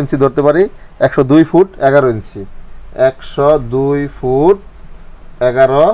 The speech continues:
ইঞ্চি পেলাম। এখন যদি আপনি চান, তাহলে এখানে কতটুকু জমি আছে সেটা আপনি বের করতে পারবেন। দেখুন, এটা অ্যাপসের মাধ্যমে করবেন।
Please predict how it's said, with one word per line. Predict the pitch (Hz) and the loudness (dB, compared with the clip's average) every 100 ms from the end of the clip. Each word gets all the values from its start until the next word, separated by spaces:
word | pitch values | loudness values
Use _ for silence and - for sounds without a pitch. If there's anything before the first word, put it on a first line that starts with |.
| - - - - - - 117 | -2 -18 -20 -18 -18 -10 -8
ইঞ্চি | 113 - 156 294 - - - - - - - - - | -8 -4 -2 -2 -4 -20 -18 -16 -16 -14 -12 -12 -10
পেলাম। | 117 95 - - - - - - 156 | -6 -8 -10 -18 -18 -18 -18 -2 0
এখন | 175 165 | 0 -2
যদি | 160 170 | 0 0
আপনি | 165 160 147 | 0 0 2
চান, | 131 180 - - - | 2 -2 -16 -8 0
তাহলে | 131 143 143 - - - - - - 151 | 2 2 0 -4 -20 -20 -20 -18 -6 -2
এখানে | 151 147 147 | 0 0 0
কতটুকু | 160 170 151 147 131 | -2 -2 -6 -4 0
জমি | 143 160 165 | 0 2 0
আছে | - 143 185 - - | 2 -2 -2 -6 -10
সেটা | 135 127 175 208 139 | -4 0 0 0 -4
আপনি | 156 208 - - - - | -4 -4 -6 -16 -18 -2
বের | 123 110 | -2 0
করতে | 98 107 | -4 -6
পারবেন। | 98 87 67 - - - - - - - - - - - - - - - | -8 -8 -14 -18 -20 -20 -20 -20 -18 -20 -20 -20 -20 -20 -20 -20 -10 -4
দেখুন, | 135 131 143 - - - 135 | -2 -2 -4 -8 -18 -12 -4
এটা | 143 143 | 0 2
অ্যাপসের | 135 135 135 | 0 -2 -2
মাধ্যমে | 131 135 127 | -2 -2 -4
করবেন। | 127 127 | -4 -4